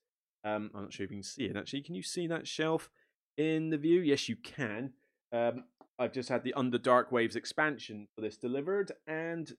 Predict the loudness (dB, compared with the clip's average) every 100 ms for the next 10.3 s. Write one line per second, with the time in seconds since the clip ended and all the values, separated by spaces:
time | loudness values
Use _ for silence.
0 | -2 2 2 2 2 0 -2 -2 -6 0
1 | 2 4 2 0 -2 -2 -2 -2 -4 -2
2 | 0 4 2 2 -4 -2 -4 0 2 2
3 | 0 0 -6 -4 -2 -2 -2 0 -2 -2
4 | -14 -8 -4 -4 -6 _ _ _ _ 2
5 | 4 2 0 -6 -4 -2 0 0 0 -4
6 | -10 -18 -4 -2 -2 -2 0 0 2 0
7 | -2 -6 -6 -8 -4 -4 -2 -4 -6 _
8 | _ _ _ _ _ _ 0 2 4 6
9 | 6 6 4 4 4 2 -2 -8 -8 -4
10 | 0 0